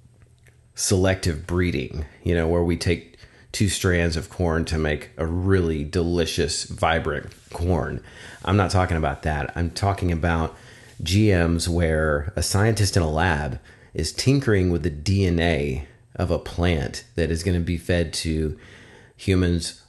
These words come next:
or livestock. And what this does is that it affects our D N A. It's not just from the plant. Um, when my grandma told me that you are what you eat,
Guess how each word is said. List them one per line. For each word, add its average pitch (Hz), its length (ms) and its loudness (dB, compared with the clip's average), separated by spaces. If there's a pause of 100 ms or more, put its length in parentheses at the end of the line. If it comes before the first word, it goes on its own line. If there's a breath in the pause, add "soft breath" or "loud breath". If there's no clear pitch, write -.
(120)
or 87 320 0
livestock. 85 800 -2 (1120)
And 117 100 6
what 131 120 2
this 87 180 0
does 80 640 0
is 90 240 -2
that 87 140 2
it 95 120 2
affects - 520 -4
our 98 220 0
D 73 240 -4
N 65 80 -4
A. 58 200 -4
It's 64 180 -6
not 98 220 -2
just 90 360 0
from 90 180 0
the 78 80 0
plant. 87 580 -4 (800 loud breath)
Um, 73 520 -4 (180)
when 82 180 -2
my 90 140 0
grandma 95 600 0 (140)
told 104 340 2
me 85 220 2
that 69 460 -2
you 87 220 0
are 95 160 2
what 87 240 0
you 82 140 0
eat, 85 440 0